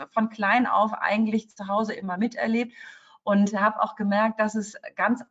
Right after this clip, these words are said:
anders ist als langweilig. Es ist eher, mm, ich habe schon gesagt, selbst wenn ich später mal in Rente gehen sollte, dann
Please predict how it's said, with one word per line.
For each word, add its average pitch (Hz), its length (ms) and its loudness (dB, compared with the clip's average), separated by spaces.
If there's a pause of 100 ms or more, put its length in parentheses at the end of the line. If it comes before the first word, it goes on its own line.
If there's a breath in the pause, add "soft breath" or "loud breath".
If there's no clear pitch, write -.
anders 226 480 2
ist 202 280 -10
als 190 440 -4
langweilig. 220 1200 2 (300 loud breath)
Es 202 140 -8
ist 233 220 -6
eher, 226 520 0
mm, 208 540 -6
ich - 60 -4
habe 220 80 -4
schon 226 120 2
gesagt, 208 200 0
selbst 202 220 -6
wenn 226 120 2
ich 220 100 0
später 226 280 -2
mal 214 140 2
in 202 60 0
Rente 214 280 -2
gehen 190 200 -8
sollte, 190 300 -6
dann 196 260 -2